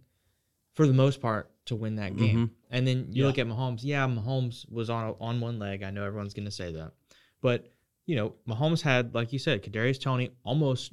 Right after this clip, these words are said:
Speaker 1: just about returned a punt for a touchdown.
Speaker 2: Mm-hmm.
Speaker 1: Was put, gave them just about as good a field position as you could get. Plus, his defense had a touchdown.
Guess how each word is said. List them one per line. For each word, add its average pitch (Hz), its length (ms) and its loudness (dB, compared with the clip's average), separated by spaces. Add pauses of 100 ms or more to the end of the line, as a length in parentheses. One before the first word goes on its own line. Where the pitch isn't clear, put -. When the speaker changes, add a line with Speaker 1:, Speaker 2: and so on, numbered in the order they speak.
Speaker 1:
just 139 240 2
about 131 280 4
returned 113 320 -4
a 104 40 -6
punt - 320 -6
for 98 80 -4
a 107 40 -4
touchdown. 92 480 -8
Speaker 2:
Mm-hmm. 113 280 4 (100)
Speaker 1:
Was 113 220 -6 (200)
put, 135 200 -2
gave 131 260 4
them 127 240 0 (100)
just 113 220 -10
about 120 220 2
as 107 100 -2
good 139 180 2
a 131 60 2
field 127 240 0
position 113 340 -6
as 104 140 -6
you 113 80 -4
could 123 180 -2
get. 98 280 -6 (340)
Plus, 185 260 2
his 135 200 0
defense 139 500 4 (140)
had 120 160 0
a - 20 0
touchdown. - 400 -6